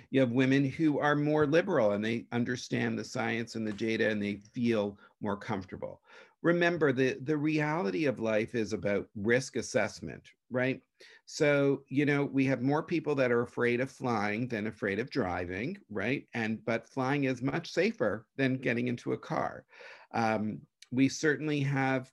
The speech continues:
concerns about vaccines and adverse events, but we also know that people that are unvaccinated may have more, uh, concerns. Uh, we all drive a car, but it's risky. So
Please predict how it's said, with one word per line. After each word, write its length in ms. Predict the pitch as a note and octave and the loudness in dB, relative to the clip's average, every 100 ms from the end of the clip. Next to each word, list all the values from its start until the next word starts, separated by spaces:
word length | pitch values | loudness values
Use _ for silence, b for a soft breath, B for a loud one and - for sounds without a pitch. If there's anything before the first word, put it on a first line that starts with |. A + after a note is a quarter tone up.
| _ | _
concerns 680 | - C3+ - C3 B2+ B2+ C3 | -4 -4 -2 -2 -2 -2 -4
about 320 | A#2+ A#2+ G#2 | 0 0 0
vaccines 760 | A2 A#2+ - C3 A#2+ A#2+ A#2 | 0 -2 -4 -4 -2 0 -2
and 100 | B2 | -2
adverse 460 | G#2+ G#2+ G#2 A2+ - | -2 -2 -2 -6 -6
events, 480 | A2+ G#2 G#2+ C#3 C#3 | -8 -6 -4 -6 -4
but 200 | A2 - | -6 -4
we 280 | G#2 G#2+ - | -6 -6 -6
also 380 | F#2+ F#2 G2 A2 | -8 -8 -6 -6
know 360 | G#2+ F2 G#2 G#2 | -6 -6 -4 -4
that 240 | A2+ A2+ | -4 -6
people 260 | - G#2 A2+ | -8 -6 -4
that 160 | G#2 G2+ | -2 -2
are 180 | G2+ - | -4 -6
unvaccinated 760 | G2+ F#2+ G2+ G#2 B2 B2 A#2+ | -8 -4 -6 -6 -8 -6 -6
may 240 | A2 G2 G2 | -6 -4 -4
have 300 | G2+ G#2 G2 | -4 -6 -4
more, 400 | G2+ G2+ G#2 A2+ B B B B - | -4 -4 -4 -8 B B B B -4
uh, 120 | C3 | -4
concerns. 800 | C3 E3 D3 F#3 F3 F#2 B1+ - _ b b b - | -2 -6 -4 -2 -2 -2 -6 -16 _ b b b -4
Uh, 300 | B2+ A#2+ A#2+ - | 2 2 2 -2
we 160 | A#2 C3 | -2 2
all 140 | C#3 | 2
drive 340 | C3+ F3+ G3+ F3 | 4 4 4 2
a 60 | |
car, 480 | - A3+ A3 G2 - | 0 2 4 2 -2
but 160 | - B2 | 0 2
it's 200 | C3 C3 | 2 0
risky. 480 | D#3+ E3 - - C#2+ | 2 2 -2 -8 -8
So 320 | - D3+ C3+ | 0 0 0